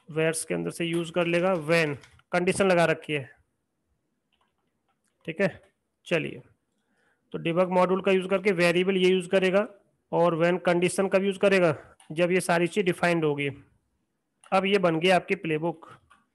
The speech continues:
तैयार हो गई प्लेबुक आपकी। कह रहा कि पूरी प्लेबुक ऐसे दिखेगी आपको,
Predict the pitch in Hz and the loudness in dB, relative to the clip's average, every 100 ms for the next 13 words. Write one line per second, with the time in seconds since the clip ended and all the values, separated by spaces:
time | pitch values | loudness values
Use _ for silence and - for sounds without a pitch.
0 | _ _ _ - - 160 175 175 151 165 | _ _ _ -14 -6 0 2 2 0 -4
1 | 160 151 156 151 139 - 143 - _ _ | -4 -4 -2 -4 -6 -8 -14 -16 _ _
2 | _ _ _ 190 202 233 233 214 214 247 | _ _ _ -2 0 0 -2 0 0 0
3 | 220 214 240 220 196 214 170 180 196 175 | 2 4 4 4 4 4 4 4 4 2
4 | - 160 | -2 -6